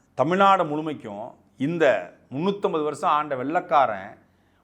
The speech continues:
உடைக்காத மலைகளை ஐம்பதே வருஷத்துல ஆண்ட அந்த கொள்ளைக்காரன் அழிச்சு முடிச்சிட்டான். அதுவும் குறிப்பா கன்னியாகுமரி, திருநெல்வேலி, தென்காசி,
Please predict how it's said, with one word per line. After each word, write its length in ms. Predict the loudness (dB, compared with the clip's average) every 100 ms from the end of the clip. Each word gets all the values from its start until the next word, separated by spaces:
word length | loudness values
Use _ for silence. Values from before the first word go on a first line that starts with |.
| -6
உடைக்காத 540 | -2 -2 2 2 2
மலைகளை 360 | -6 -10 -10 -10
ஐம்பதே 720 | -6 -4 -4 -4 -6 -2 -2
வருஷத்துல 340 | -2 -6 -4
ஆண்ட 260 | -2 -2 -6
அந்த 120 | -12
கொள்ளைக்காரன் 800 | -10 -6 -4 -2 -4 -4 -10 -8
அழிச்சு 280 | -6 -6 -8
முடிச்சிட்டான். 420 | -16 -16 -20 -20 _ _ _ _
அதுவும் 280 | -2 -2 -2
குறிப்பா 280 | -2 -2 -2
கன்னியாகுமரி, 680 | -2 -4 -6 -6 -8 -8
திருநெல்வேலி, 480 | -10 -10 -6 -6 -6
தென்காசி, 760 | -8 -10 0 2 2 -2 -14